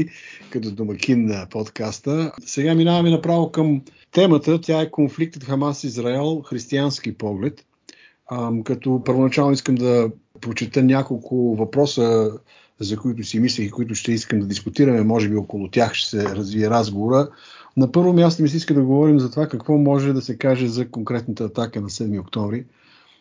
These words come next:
от страна на терористичната организация на Хамас срещу Израел. На второ място, ако имаме някакви коментари за ответната реакция на израелското правителство, доколко тя е пропорционална, доколко е оправдана,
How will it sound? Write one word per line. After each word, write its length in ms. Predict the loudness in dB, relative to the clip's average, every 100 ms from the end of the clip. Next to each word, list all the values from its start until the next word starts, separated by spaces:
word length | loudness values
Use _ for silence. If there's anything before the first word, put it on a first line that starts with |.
| _
от 140 | -6 -4
страна 240 | -2 0
на 180 | 0 0
терористичната 800 | -2 -4 -4 -6 -6 -6 -4 -4
организация 640 | -2 -4 -2 -4 -4 -6
на 80 | -8
Хамас 300 | -6 -6 -8
срещу 300 | -10 -10 -10
Израел. 460 | -6 -2 0 0 -4 -8
На 220 | -4 -2
второ 400 | -2 2 4 6
място, 760 | 6 4 2 -2 -2 0 0 0 -4
ако 220 | -12 -4
имаме 160 | 0 2
някакви 240 | 0 -2
коментари 1000 | -6 -4 -4 -2 0 2 2 4 2 0 -4
за 340 | -8 -6 -2
ответната 500 | -2 0 0 2 0
реакция 320 | -2 -2 -2 -2
на 60 |
израелското 440 | 0 -2 -4 -10 -8
правителство, 520 | -2 0 0 -4 -8
доколко 340 | -6 -4 -4
тя 120 | -4
е 80 | -4
пропорционална, 840 | -6 -10 -10 -8 -4 0 2 2 0
доколко 440 | -2 -2 0 -2
е 20 |
оправдана, 680 | -4 -6 -8 0 2 2 0